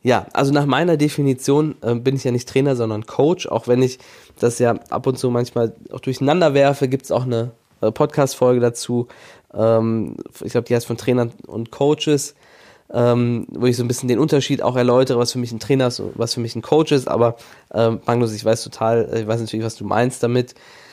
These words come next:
Ähm, ja, wie schon in, in der einen Frage vorhin beschrieben, ich hab das nicht so bewusst eigentlich geplant, ne? Ähm,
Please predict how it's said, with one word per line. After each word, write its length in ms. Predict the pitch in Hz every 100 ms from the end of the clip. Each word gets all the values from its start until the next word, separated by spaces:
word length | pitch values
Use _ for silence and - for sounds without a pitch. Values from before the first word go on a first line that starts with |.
| - - _ _ -
Ähm, 580 | 139 139 139 135 135 135 - - - -
ja, 280 | 135 165 123 -
wie 240 | 135 139
schon 240 | 165 190 156
in, 280 | 139 147 143 -
in 160 | - 135
der 140 | 127
einen 200 | 110 156
Frage 340 | 156 143 139 131
vorhin 540 | 131 131 175 185 156
beschrieben, 480 | 131 - 123 117 107
ich 160 | 104
hab 140 | 131 -
das 240 | 151 147 - -
nicht 340 | 123 143 147
so 460 | 165 151 147 147 _
bewusst 880 | 139 123 123 165 - - - - - _ _ _ _ _
eigentlich 420 | - 120 127 127
geplant, 720 | - 120 - 117 135 107 - -
ne? 240 | 110 143 - - - - -
Ähm, 300 | 117 117 117